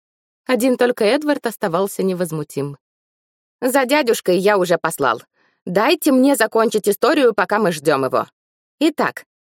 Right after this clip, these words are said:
Джин действительно доводится дочерью мужу леди Говард. Этот никчёмный человек выдавал себя за священника, а на леди Говард женился ради денег».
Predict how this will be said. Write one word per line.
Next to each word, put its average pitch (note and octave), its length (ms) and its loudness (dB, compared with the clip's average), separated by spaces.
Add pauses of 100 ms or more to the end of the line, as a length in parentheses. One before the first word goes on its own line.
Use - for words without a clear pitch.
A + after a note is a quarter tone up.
(340)
Джин C4 360 2
действительно B3 760 0
доводится F#3+ 580 0
дочерью A#3 680 0
мужу G#3 420 2
леди D#3+ 320 2
Говард. C3+ 500 -4 (540)
Этот G3 400 0
никчёмный A3+ 680 0
человек F#3 500 0
выдавал F#3 440 0
себя G#3+ 340 0
за F#3+ 100 -2
священника, G3+ 800 -4 (440)
а B3+ 100 0
на C4+ 120 4
леди A3 240 2
Говард A3 440 2
женился G3+ 500 2
ради D#3 240 -2
денег». B2+ 460 -4